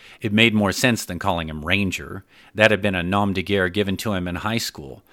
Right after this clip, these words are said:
Frankly, he couldn't remember the first time he was ever called it. That was way, way back,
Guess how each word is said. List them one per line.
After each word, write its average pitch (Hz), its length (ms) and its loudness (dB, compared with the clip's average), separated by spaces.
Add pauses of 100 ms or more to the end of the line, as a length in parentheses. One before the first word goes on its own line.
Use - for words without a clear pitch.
(180)
Frankly, 110 360 2
he 107 120 -8
couldn't 107 300 -2
remember 107 340 0
the 95 80 -2
first 127 300 -4
time 123 180 0
he 131 100 2
was 127 160 0
ever 135 200 0
called 151 360 2
it. 80 220 -8 (420)
That 110 200 4
was 87 180 -6
way, 104 400 2
way 101 360 2
back, 85 400 -8